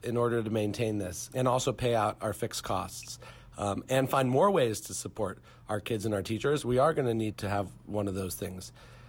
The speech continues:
pass. What I hope is the legacy of this strike is that it's undeniable that the union galvanized the attention, not just of the Los Angeles community, but the national community towards the conditions in our schools. And so if the tens of thousands of people who honked and marched and tweeted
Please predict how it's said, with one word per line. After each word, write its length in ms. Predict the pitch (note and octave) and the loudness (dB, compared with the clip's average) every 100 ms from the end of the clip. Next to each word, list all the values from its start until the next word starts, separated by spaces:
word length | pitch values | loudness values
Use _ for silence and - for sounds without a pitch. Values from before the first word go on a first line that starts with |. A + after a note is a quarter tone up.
| - - | -20 -6
pass. 360 | - - - - | -4 -4 -6 -8
What 180 | - C#3 | -6 2
I 120 | E3 | 4
hope 200 | F3+ F3+ C3 | 4 2 -2
is 80 | |
the 100 | A#2 | -4
legacy 480 | A#2+ D#3 E3+ - C#3 | -2 0 0 -4 -4
of 80 | A#2 | -4
this 160 | G#2 - | -4 -6
strike 420 | - G2+ F#2+ - - - | -4 -4 -6 -10 -18 -10
is 160 | - B2+ | -4 2
that 200 | D3+ - - - | 2 0 -6 -10
it's 160 | - C3+ | -4 2
undeniable 680 | F3 F#3+ D3+ C3+ D#3+ B2+ A2 | 4 4 4 4 4 2 -2
that 160 | G#2 G#2+ | -4 -4
the 100 | A#2 | -2
union 540 | B2 B2+ B2+ A#2 A2 - - | 0 0 2 0 -4 -8 -10
galvanized 760 | A#2+ A#2 C3+ C3+ A#2 G2+ G2 F2 | 0 2 4 2 0 0 -4 -4
the 120 | A2+ | -4
attention, 420 | G#2 B2 A2+ B2 | -2 0 0 0
not 180 | A#2 B2+ | 2 2
just 220 | - A#2+ | 0 -2
of 200 | A#2+ G2+ F#2+ - - | -2 -2 -6 -18 -8
the 120 | A2+ | 0
Los 240 | A#2+ A2+ | 0 2
Angeles 260 | D3+ D3 - | 2 2 0
community, 400 | B2 A#2 A2 A2 | -2 0 0 -2
but 140 | G#2 | -2
the 80 | G#2+ | 0
national 360 | A2 B2 - G#2+ | 2 2 0 -4
community 460 | A2+ G#2+ G2 G2+ - - | -2 -2 -2 -4 -6 -10
towards 280 | - B2 G2+ | 0 0 0
the 80 | G#2+ | -2
conditions 480 | A#2 G#2+ - G#2+ | -2 -2 -2 -4
in 80 | G2 | -4
our 100 | F2+ | -4
schools. 340 | - D3+ B2+ G2+ | -2 0 0 0
And 140 | G#2 | -2
so 240 | - A2 - - - - | 0 0 0 -10 -18 -6
if 180 | - A#2+ | -4 -4
the 120 | A#2 G#2+ - | -4 -8 -6
tens 340 | - D#3+ E3+ | 0 2 4
of 100 | D3+ | 2
thousands 380 | C#3 C3 C3 A#2 | 2 2 2 -2
of 80 | A#2 | -4
people 340 | C3 B2+ B2 | -4 0 0
who 120 | A2 | 0
honked 440 | G2+ A#2+ B2 A2+ - | 0 2 2 0 -4
and 140 | G#2 | -2
marched 400 | A#2 B2 A2 - | 2 2 2 -4
and 120 | G#2+ | -6
tweeted 460 | F#2+ D3 C#3+ G#2+ G2 | -4 0 0 2 -2